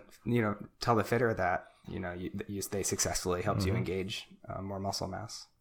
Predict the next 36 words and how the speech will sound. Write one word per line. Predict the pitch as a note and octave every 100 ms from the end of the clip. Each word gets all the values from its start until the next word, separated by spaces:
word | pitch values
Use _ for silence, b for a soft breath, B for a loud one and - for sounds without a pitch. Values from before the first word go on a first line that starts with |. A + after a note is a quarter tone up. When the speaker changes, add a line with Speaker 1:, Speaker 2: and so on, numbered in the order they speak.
| _ _ -
Speaker 2:
And | G2+
so | A2
I | A2+
think | A#2+
that's | G2+ -
another | F#2+ F#2+ F#2 F#2
important | F2+ - G2 F2+ -
piece. | F#2+ F2+ -
Uh, | F#2 G2+
with | F#2+ A2
a |
professional | - - A2+ A2 G2
fit, | - G2+ -
you | F2+
should | F#2+
have | - G2 F#2 E2+
some | - G#2 G2 F#2+
feedback | - G2+ F#2 F2 E2 E2+
loop | F2 E2+ - -
with | F#2 E2+ -
that | E2 D#2+ - -
individual. | E2 E2 D#2+ F#2+ A#2+ - _
Uh, | F#2 E2 E2+
it | F#2
shouldn't | - F#2+ F2+
just | F2+ -
be | F2+ F2
a, | E2 D#2+ -
a | F2
one | E2 F2 E2+
and | E2 E2
done | E2 E2 E2 E2
sort | - E2
of | D#2+ D#2+ A2 - _ _ _ _ _ -
experience. | - - E2 D2+ D#2+
So | -